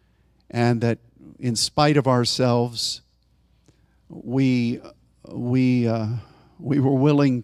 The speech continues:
to participate. And the way he's protected us and delivered us and provided for us over the years has been nothing short of the epitome of the miracle.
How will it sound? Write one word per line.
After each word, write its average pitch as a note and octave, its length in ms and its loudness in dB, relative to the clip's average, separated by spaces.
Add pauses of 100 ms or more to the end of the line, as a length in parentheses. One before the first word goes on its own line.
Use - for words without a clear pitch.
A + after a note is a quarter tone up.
to - 160 -6
participate. A#2+ 1040 -2 (1000)
And A#2+ 560 0
the A2+ 260 -6
way C3 220 4
he's B2+ 280 -2
protected D3 600 -2
us - 640 -2 (840)
and A#2+ 200 -2
delivered C#3 440 6
us A#2+ 300 2
and A2+ 100 -2
provided B2+ 500 0
for A#2+ 160 0
us A#2 140 -2
over A#2 180 0
the A2+ 100 -2
years A2+ 260 -2
has G#2+ 120 -4
been A#2 200 -2
nothing B2 340 0
short A#2 680 -2 (1600)
of A#2+ 180 -2
the A#2+ 120 0
epitome B2 480 0
of G#2+ 180 -4
the G2+ 80 -6
miracle. G#2 540 -6